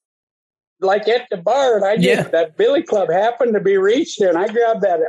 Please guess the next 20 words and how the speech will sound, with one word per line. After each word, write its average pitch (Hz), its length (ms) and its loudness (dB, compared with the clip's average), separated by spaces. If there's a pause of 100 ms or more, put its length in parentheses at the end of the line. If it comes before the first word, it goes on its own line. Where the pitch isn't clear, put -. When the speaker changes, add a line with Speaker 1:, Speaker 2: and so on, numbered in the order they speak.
Speaker 1:
knife 208 360 0
and 175 100 0
I 185 100 2
spun 233 380 -2
his 180 120 0
arm 214 300 0
around. 185 280 0
I 202 140 0
come 208 260 -2
up 214 220 0
with 214 240 0
that 185 240 0
and 180 100 0
I 180 60 2
says, 165 280 -2
"Well, 175 220 2
do 196 60 0
you 185 100 0
wanna 190 240 0
go 196 260 0